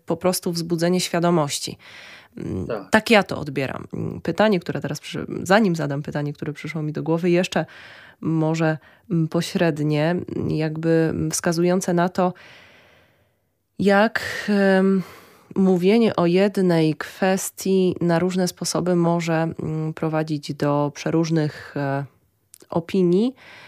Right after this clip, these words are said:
Speaker 1: i, i też tych opinii sprzecznych. I jak w tym wszystkim się nie pogubić? E, dobrze, przechodząc do sedna. Chciałabym powołać się na jeden, e, z przykładów ze stanowiska ekspertów z inicjatywy Nauka Przeciw Pandemii.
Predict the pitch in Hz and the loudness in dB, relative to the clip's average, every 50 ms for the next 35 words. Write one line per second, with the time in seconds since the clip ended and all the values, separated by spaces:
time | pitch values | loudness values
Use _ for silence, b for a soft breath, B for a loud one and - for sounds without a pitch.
0 | B B B - - - 185 196 208 208 - - 202 208 202 - 202 214 208 - | B B B -6 -4 -2 0 2 2 0 0 0 -2 -2 0 0 -2 -2 -2 -2
1 | - 208 208 - 202 - - 202 208 220 214 - - - 240 196 - - - 143 | -2 -4 -2 -2 -2 -2 0 0 0 0 -2 -4 -4 -4 -2 -2 -2 -4 -8 -8
2 | - - - 185 - - 196 196 - 208 202 - - 202 - 202 190 190 185 - | -6 -6 -6 -6 -6 -6 -8 -6 -6 -6 -6 -4 -4 -4 -2 0 -2 0 0 0
3 | 202 190 196 170 147 147 - - - - - - - 151 151 151 147 147 147 151 | 0 2 4 2 2 0 -6 -6 -8 -8 -8 -6 -4 -4 -2 -2 -2 -2 -4 -6
4 | - _ _ _ _ - - 156 151 143 139 151 - 143 - _ _ - - 185 | -10 _ _ _ _ -6 -2 0 0 0 0 -4 -8 -8 -10 _ _ -4 -2 0
5 | 175 180 170 170 175 185 165 165 165 - - 147 143 135 135 - - - - - | 2 2 2 2 2 2 2 2 0 2 0 -2 -2 -2 -4 -6 -10 -14 -12 -4
6 | - 180 180 185 185 185 180 185 180 180 180 175 175 180 175 - - 170 165 170 | -2 -2 0 0 0 -2 -2 -2 -2 0 0 0 0 -2 -4 -6 -4 -2 -2 0
7 | 170 170 175 180 180 180 180 - - 165 165 165 165 - - 180 - - 240 214 | 0 0 0 0 0 0 0 -2 -2 -2 -4 -4 -4 -6 -8 -6 -2 0 0 0
8 | 160 143 143 - B B B B B B B B B B 147 151 156 170 170 170 | 0 -2 -6 -8 B B B B B B B B B B -4 -2 0 0 0 0
9 | - - - 165 175 170 165 165 190 196 - - - - - - - 147 - - | -2 0 0 2 2 2 0 0 0 0 0 -2 -2 -4 -4 -4 -4 -6 -6 -4
10 | - 160 156 - - 139 139 - - 147 143 147 143 147 147 147 - 151 147 - | -6 -6 -6 -4 -8 -8 -8 -8 -10 -10 -6 -4 -2 -2 -2 -2 -4 -4 -4 -2
11 | 170 160 156 151 - - - 165 156 156 160 160 - 156 156 - - 156 - 156 | -2 0 0 -2 -2 -4 -4 -2 0 0 0 0 -2 -4 -6 -6 -8 -8 -8 -8
12 | - - 151 156 151 147 147 156 180 | -6 -4 -2 -2 0 0 2 0 0